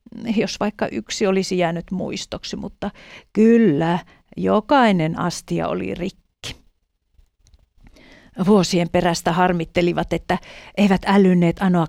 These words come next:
korvausta kotivakuutuksesta, että olisivat voineet täydentää sitä omaa teemasarjansa. Niin, ja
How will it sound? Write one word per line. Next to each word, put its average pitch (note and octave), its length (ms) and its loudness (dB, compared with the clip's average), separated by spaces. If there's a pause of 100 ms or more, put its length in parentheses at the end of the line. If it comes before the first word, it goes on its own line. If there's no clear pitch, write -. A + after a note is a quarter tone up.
korvausta D#3+ 600 -2
kotivakuutuksesta, - 1160 -6
että - 260 -6
olisivat E3 480 -6 (440)
voineet F#3 420 4
täydentää E3+ 560 0
sitä D#3 320 -8
omaa D#3 320 -4 (100)
teemasarjansa. - 1200 -10 (2500)
Niin, A#3+ 580 6
ja G#3+ 160 4